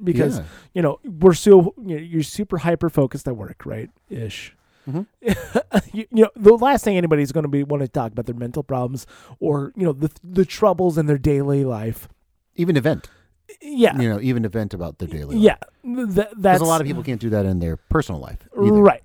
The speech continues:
Speaker 1: And you, and you, what, what are you gonna do? You're gonna talk to your wife about this? I mean, especially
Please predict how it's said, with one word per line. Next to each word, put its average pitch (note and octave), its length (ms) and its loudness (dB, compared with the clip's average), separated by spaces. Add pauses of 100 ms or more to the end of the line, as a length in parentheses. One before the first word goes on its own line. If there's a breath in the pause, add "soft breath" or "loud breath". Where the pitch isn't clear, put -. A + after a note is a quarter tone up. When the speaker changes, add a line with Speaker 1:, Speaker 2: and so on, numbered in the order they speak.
(100)
Speaker 1:
And G#3+ 120 2
you, A#3 120 -2
and G3+ 180 4
you, D4+ 80 -12
what, A#3 300 0
what F3 140 0
are - 20 0
you F3+ 40 -6
gonna F#3 180 -6
do? F#3+ 200 -8
You're C3 100 -8
gonna D#3 140 2
talk D#3 240 -2
to - 80 -4
your C#3+ 80 2
wife C3+ 220 -4
about D#3+ 200 0
this? F3 220 -4
I F#3+ 380 -8
mean, C3+ 220 -8
especially E3 480 -4